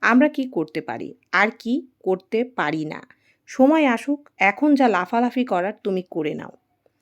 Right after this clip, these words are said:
সেদিন সন্ধ্যার পরে তপু একটা মাঝবয়সী লোক সাথে করে নিয়ে বাসায় এলো। লোকটি স্বর্ণকার। লোকটিকে দেখে তপু আমায় জিজ্ঞাসা করল, "এই লোকটিকে তুমি চেনো?" আমি বললাম, "চিনি না ওনাকে,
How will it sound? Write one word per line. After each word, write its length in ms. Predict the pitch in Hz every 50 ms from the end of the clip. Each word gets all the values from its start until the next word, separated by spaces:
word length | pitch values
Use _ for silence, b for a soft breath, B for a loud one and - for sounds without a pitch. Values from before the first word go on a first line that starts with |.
| _ _ _ _ _ _
সেদিন 320 | - - 302 269 349 370
সন্ধ্যার 440 | - - 294 254 247 247 262 302 311
পরে 260 | 302 240 185 170 175
তপু 320 | 185 - 208 208 196 247 247
একটা 260 | 226 226 226 - 214
মাঝবয়সী 640 | 190 175 170 175 180 190 190 208 214 214 - 233 208
লোক 260 | 175 165 170 170 -
সাথে 340 | - - - 175 - 220 214
করে 220 | - 214 190 202
নিয়ে 240 | 190 170 160 170 175
বাসায় 400 | 151 156 143 143 - - 165 151
এলো। 200 | 143 - - - - b b b b b b b -
লোকটি 260 | 262 349 - - 330
স্বর্ণকার। 600 | - - - 208 180 170 170 165 165 - 101 82 - _ _ _ - 196
লোকটিকে 420 | 214 247 254 - 269 254 269 254
দেখে 260 | 185 180 180 180 233 208
তপু 320 | - 196 185 185 - 220
আমায় 260 | 196 180 175 175 170
জিজ্ঞাসা 500 | 160 - 170 170 - - 214 202 - 185
করল, 280 | - - - - - - - _ _ _ _ _ _ - -
"এই 180 | 233 247 254
লোকটিকে 480 | 233 233 226 226 - - 233 202 220 208
তুমি 260 | 208 196 185 185 185
চেনো?" 400 | - - 247 262 262 - - - _ _ _ _ _ _ _ -
আমি 240 | 208 208 220 233 226
বললাম, 480 | 185 196 190 190 196 196 185 170 170 175 -
"চিনি 300 | - 233 233 226 233 214
না 260 | 185 156 - - - -
ওনাকে, 460 | - 165 160 151 143 - - 139 -